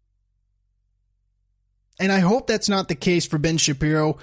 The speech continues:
but he's shown it a few times on his foreign policy as well. He toes the line for the Republican establishment. He's pro-war. Th-, that's the only thing. It is, it's, I, I love seeing Tucker Carlson get this thing right,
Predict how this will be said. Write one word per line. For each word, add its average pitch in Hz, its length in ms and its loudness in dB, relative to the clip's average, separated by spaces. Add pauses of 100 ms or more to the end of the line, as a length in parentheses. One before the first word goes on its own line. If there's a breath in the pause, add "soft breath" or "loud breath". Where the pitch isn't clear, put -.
(500 loud breath)
but 214 240 -2
he's 233 220 2
shown 262 260 2
it 233 120 2
a 196 40 2
few 208 220 0
times 214 340 2
on 202 120 0
his 196 140 2
foreign 214 360 0
policy 214 500 0
as 180 140 0
well. 170 480 0 (380)
He 190 140 -2
toes 214 380 0
the 202 80 2
line 202 280 2
for 196 120 -2
the 180 100 0
Republican 175 560 -2
establishment. 165 720 -2
He's 147 120 -2
pro-war. 156 880 0 (1600)
Th-, 135 100 -18 (120)
that's 190 260 -2
the 220 140 0
only 226 180 2
thing. 214 240 -4 (280 loud breath)
It 196 220 -2
is, 170 300 0 (100)
it's, 180 300 0 (160)
I, 160 140 -2
I 175 160 0
love 196 360 0
seeing 214 300 2
Tucker 185 260 -2
Carlson 190 440 0
get 175 160 -2
this 160 140 -2
thing 151 200 -2
right, 208 340 0